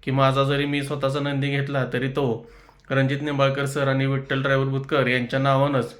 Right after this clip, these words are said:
तो देखील कायमस्वरूपी, मित्रांनो, पाळणार आहे. तर पाहूया आता, मित्रांनो, कशा पद्धतीचा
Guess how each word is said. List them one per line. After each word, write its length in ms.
तो 120
देखील 380
कायमस्वरूपी, 580
मित्रांनो, 360
पाळणार 320
आहे. 360
तर 60
पाहूया 340
आता, 160
मित्रांनो, 380
कशा 200
पद्धतीचा 680